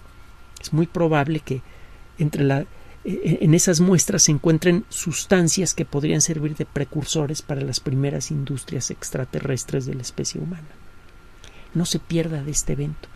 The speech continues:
No pierda la atención a las otras cosas importantes que están pasando, pero este evento, aunque sea pequeño, aunque involucre una nave espacial de la cual mucha gente ni siquiera ha oído hablar y que trae una muestra de apenas cien miligramos,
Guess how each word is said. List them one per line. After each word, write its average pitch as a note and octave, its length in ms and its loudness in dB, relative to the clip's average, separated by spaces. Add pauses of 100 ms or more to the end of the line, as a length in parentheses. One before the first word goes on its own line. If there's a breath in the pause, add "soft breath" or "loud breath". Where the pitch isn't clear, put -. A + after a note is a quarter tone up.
(200 loud breath)
No G3 140 10
pierda B3+ 260 8
la G#3+ 100 4
atención F3 400 4
a - 20 4
las E3 200 -2
otras E3+ 260 -4
cosas E3 260 -2
importantes D3 520 -4
que - 40 -12
están D3 200 -6
pasando, D3+ 420 -4 (340 loud breath)
pero F3 160 6
este A#3 200 4
evento, A#3 240 4
aunque F3+ 180 0
sea F#3+ 300 2 (720)
pequeño, D#3 440 0 (920)
aunque E3 260 4
involucre E3 580 6
una F#3+ 220 6
nave F3 320 4
espacial D#3+ 480 2
de F3 100 0
la F3 140 0
cual E3+ 240 2
mucha D#3+ 240 0
gente E3 300 0
ni C#3 100 4
siquiera E3 320 2
ha D#3 40 4
oído D#3 200 4
hablar C#3+ 300 0 (640 loud breath)
y - 80 2
que - 160 2
trae G3 280 6
una G3 140 6
muestra F3+ 400 4
de D#3 100 6
apenas E3+ 380 4
cien E3+ 400 4
miligramos, C3+ 960 0